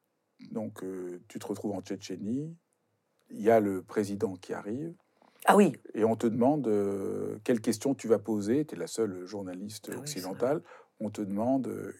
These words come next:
Speaker 1: quelles questions, euh, tu vas lui poser. Et là, euh,
Speaker 2: <laughs>
Speaker 1: si tu, si tu veux raconter, je trouve que c'est,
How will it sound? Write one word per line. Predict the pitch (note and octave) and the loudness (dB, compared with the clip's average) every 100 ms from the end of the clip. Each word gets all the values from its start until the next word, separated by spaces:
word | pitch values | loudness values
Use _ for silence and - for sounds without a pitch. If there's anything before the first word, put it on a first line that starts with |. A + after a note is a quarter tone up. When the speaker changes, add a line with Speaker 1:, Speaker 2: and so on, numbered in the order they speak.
| - | -2
Speaker 1:
quelles | C3 A2+ | 0 2
questions, | A2 G#2 - A2+ B2+ C4 A2 | -2 -6 -6 -4 -4 -4 -6
euh, | G#2+ G#2+ G#2+ G#2+ - | -8 -8 -10 -12 -10
tu | G2+ | 0
vas | G#2+ | 0
lui | G2 G2 | 0 -4
poser. | G#2 F2+ G#2+ D3+ - _ - - _ - - | -8 -6 -6 -6 -10 _ -20 -20 _ -16 -8
Et | |
là, | D#2+ G#2 A#2+ | -4 -2 0
euh, | G#2 G2+ G#2 G#2 - | 2 2 0 -2 -6
Speaker 2:
<laughs> | E3+ | -8
Speaker 1:
si | - | -6
tu, | - F3+ | -4 -4
si | - G#3 | -4 -4
tu | G#3+ | 2
veux | G#3+ | 6
raconter, | F#3+ G3 G3+ G3+ D3 D3 | 6 4 -4 -2 0 0
je | - - | 0 -2
trouve | - A#2+ | -4 -2
que | - | -2
c'est, | A3 B2 C3 | 2 2 0